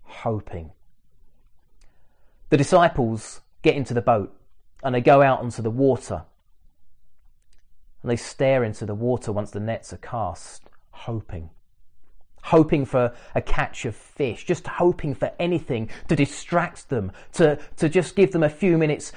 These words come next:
of peace in their mind so that they can focus on something pure and simple, like trying to outsmart a fish,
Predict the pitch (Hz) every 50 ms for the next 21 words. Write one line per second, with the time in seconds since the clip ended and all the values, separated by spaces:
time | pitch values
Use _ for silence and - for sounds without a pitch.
0 | - - 156 151 - - - - - 196 175 143 - - 160 151 151 143 135 135
1 | 139 147 156 160 170 165 143 123 117 113 - 156 143 139 - 151 151 - 147 139
2 | - - - 165 160 165 160 165 139 - 147 139 139 - - 165 156 - - -
3 | 156 147 139 - - - - 202 185 180 175 151 131 - 143 127 - - - 196
4 | 180 170 160 - - 123 113 110 - - - - 156 143 139 - - - 180 160
5 | 151 143 - 151 151 151 123 - - - 170 165 156 143 - 110 - - - -
6 | 180 131 104 - - - - - -